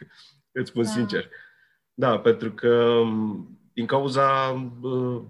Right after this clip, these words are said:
Speaker 1: stresului și a frustrării și a faptului că nu puteam să facem ceea ce ne doream, uh,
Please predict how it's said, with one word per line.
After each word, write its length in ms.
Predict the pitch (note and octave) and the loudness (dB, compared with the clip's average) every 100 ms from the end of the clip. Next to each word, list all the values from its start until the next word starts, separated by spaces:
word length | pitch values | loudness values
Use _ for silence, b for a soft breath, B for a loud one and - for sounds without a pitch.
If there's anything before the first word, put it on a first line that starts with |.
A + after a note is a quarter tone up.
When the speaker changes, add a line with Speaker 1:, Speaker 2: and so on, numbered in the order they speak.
| - | -18
Speaker 1:
stresului 560 | - E3 F3 A#2 G#2+ | -2 2 2 0 -2
și 120 | G#2 | 0
a 60 | A2 | 0
frustrării 560 | G2+ A#2+ - D#3 E3+ G#2+ | 0 -8 -4 2 2 2
și 100 | A2 | -2
a 60 | |
faptului 380 | G#2 C3+ - C3+ | 0 -4 -4 -10
că 140 | B2+ | -6
nu 420 | C3+ D3 D#3+ D3+ - | -6 -2 -2 -4 -8
puteam 300 | D3 D#3 D#3+ | -4 2 2
să 140 | - | 2
facem 360 | G#2 B2+ A#2+ A#2 | -2 -2 -2 -4
ceea 260 | G#2+ A#2+ A2+ | -2 0 0
ce 480 | A#2 A#2 A2+ A2+ A2 | 0 2 4 4 2
ne 100 | A2+ | -4
doream, 500 | G#2 G#2 C3 D3+ D3+ | -4 -2 0 0 0
uh, 300 | D3 D3 | 0 -2